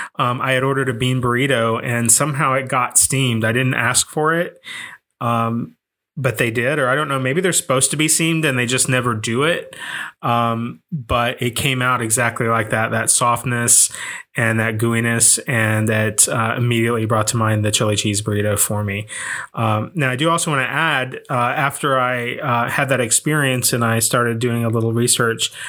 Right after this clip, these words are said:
I actually found that the, uh, chili cheese burrito is still available in some areas of the country.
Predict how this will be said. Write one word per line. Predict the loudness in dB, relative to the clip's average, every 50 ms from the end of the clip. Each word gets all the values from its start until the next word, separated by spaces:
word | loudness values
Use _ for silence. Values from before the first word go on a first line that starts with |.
| -10 -8 -4 -2
I | 0 0
actually | 0 0 0 -2 0
found | 0 0 0 0 0 0
that | -2 -4 -6 -2
the, | 0 0 2 2 2 2 2 0 -2 -2
uh, | -2 -2 0 0 0 0 0 0
chili | 0 2 2 2 2
cheese | 2 0 0 0 0
burrito | 0 0 0 2 2 2 2 0 0 0
is | 0 0 2 2 2
still | 2 2 2 0 0
available | 0 0 0 0 2 0 0 0 0 0 0
in | 0 0 0 0 2
some | 2 2 2 2 0 0
areas | -2 0 0 2 2 0 0
of | -2
the | -4 -4
country. | -2 0 0 0 0 0 -2 -4 -4 -6 -8